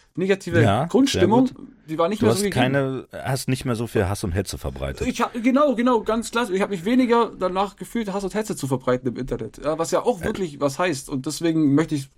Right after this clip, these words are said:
Speaker 1: abschließen, positiv. Also, es ist geil, es war eine schöne
Speaker 2: <laughs>
Speaker 1: Zeit. Es war eine schöne Zeit ohne Rainer. Jetzt kann er auch langsam wieder kommen, aber auch gerne so wirklich klein dosiert. Es muss nicht mehr auf, auf täglicher Basis sein. So kleine, mal hier ein Blog, vielleicht mal wieder ein TikTok-Stream. Aber es muss nicht viel sein, wirklich.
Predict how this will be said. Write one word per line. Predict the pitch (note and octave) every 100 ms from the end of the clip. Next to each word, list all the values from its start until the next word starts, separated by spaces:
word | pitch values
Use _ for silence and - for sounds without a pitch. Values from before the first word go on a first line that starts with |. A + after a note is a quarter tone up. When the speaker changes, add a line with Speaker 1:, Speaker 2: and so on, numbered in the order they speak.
| -
Speaker 1:
abschließen, | - - F3 D#3+ F3 E3+ - _ _ _ - _ -
positiv. | G3 A3+ - A#2+ -
Also, | - C#3+ - _ _ -
es | D#3+
ist | D3+
geil, | - F3 D3+
es | D3
war | D#3+
eine |
schöne | C#3+ F#3+ F#3+
Speaker 2:
<laughs> |
Speaker 1:
Zeit. | E3+ D#3+ - -
Es | C3+
war | D#3+
eine | E3
schöne | A3 A#3
Zeit | A3 G3
ohne | F3+ F3+
Rainer. | F#3+ A#3+
Jetzt | -
kann | B3+
er | C4
auch | G#3
langsam | A3+ A3+ G#3
wieder | G3+
kommen, | A3+ A#3
aber | G#3+ -
auch | G#3+ -
gerne | A#3 C4 B3
so | G#3
wirklich | G#3+ A3 G3 - -
klein | - F#3 A#3 A#3+
dosiert. | A3 F3 G#3+
Es | E3
muss | C4 C4
nicht | B3+
mehr | G#3+ F#3+
auf, | F3 -
auf | E3
täglicher | - A#3 G#3+ F#3+
Basis | F#3 A3 G3+
sein. | G#3 G3 G3 -
So | G#3 G#3+
kleine, | - D4 C4+ A3
mal | G#3 G#3
hier | G3
ein | G3+
Blog, | F#3 G#3+ G#3+ - - -
vielleicht | - F3+ F#3+
mal | F3
wieder | E3 E3
ein | D#3
TikTok-Stream. | F3+ G#3 F#3 - - F3 E3+ - _ _
Aber | - F#3
es | -
muss | A#3+ B3+
nicht | B3
viel | - A#3+
sein, | D#3 B2 D#3
wirklich. | F3+ A2+ -